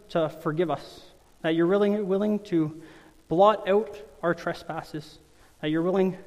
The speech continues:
to count us holy with your Son, Jesus Christ. Lord, thank you for sending your Son to follow each of these commandments that we just read perfectly. And thank you that in him we have perfect forgiveness, perfect payment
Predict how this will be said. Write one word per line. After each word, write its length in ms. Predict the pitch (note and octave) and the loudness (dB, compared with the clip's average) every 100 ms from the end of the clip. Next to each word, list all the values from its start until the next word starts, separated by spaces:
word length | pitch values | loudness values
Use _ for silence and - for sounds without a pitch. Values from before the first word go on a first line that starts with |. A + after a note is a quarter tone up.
| - | -20
to 340 | - E3+ D#3+ D#3+ - - - - | 0 2 2 0 -14 -20 -20 -2
count 300 | G#3 G#3 G3+ | 2 4 4
us 140 | G3+ - | 2 0
holy 500 | - G#3 F#3+ D3+ D3 - - | 0 4 4 2 -4 -10 -8
with 140 | D3+ | -4
your 80 | D#3 | -2
Son, 300 | F#3+ F#3 F#3 - - | 0 0 0 -8 -14
Jesus 260 | E3 E3 D#3 | -8 -6 -8
Christ. 500 | - C#3+ - - - _ _ _ _ _ - - - - | -10 -14 -14 -20 -20 _ _ _ _ _ -20 -20 -10 0
Lord, 160 | F#3 | 2
thank 160 | F#3+ A3 | 2 2
you 140 | B3 | 0
for 160 | - F#3 | 0 -2
sending 340 | - A3+ A3+ | 0 2 2
your 120 | A3 | 2
Son 320 | G#3 G#3 G#3 G#3 - - - - - | 0 0 0 -4 -12 -20 -20 -20 -8
to 100 | D#3+ | -2
follow 320 | G#3+ A3 G3+ | 6 8 8
each 200 | G#3 G#3 | 4 0
of 120 | G3+ | -2
these 260 | F#3+ G3+ - | 0 -2 -2
commandments 460 | F3+ F3+ F#3+ G3+ F#3+ | 0 2 2 0 -2
that 140 | E3 | -4
we 100 | D#3+ | -2
just 240 | F3 - | -4 -4
read 240 | E3 E3 E3 - - | -2 -2 -4 -14 -10
perfectly. 400 | - - D3 D3 - - - - - _ _ | -8 -8 -8 -10 -12 -20 -20 -20 -20 _ _
And 80 | D3+ | 2
thank 160 | F#3+ F#3+ | 2 4
you 260 | G#3+ G3 - | 2 0 0
that 160 | F3 E3+ | 0 2
in 120 | D3+ | 2
him 280 | G3 A3 B3 - - - - | 2 0 -2 -10 -20 -20 -6
we 120 | D#3 | -2
have 600 | E3+ F3+ F3 - - - | 2 2 0 -8 -20 -2
perfect 380 | - A3 A3+ A3 | 6 6 4 -2
forgiveness, 600 | - D#3+ F3 D#3 D#3 - | -4 0 0 2 -2 -4
perfect 420 | - G3 F#3 - | -6 -2 -2 -4
payment 460 | - G3+ F#3 E3+ | 0 2 4 2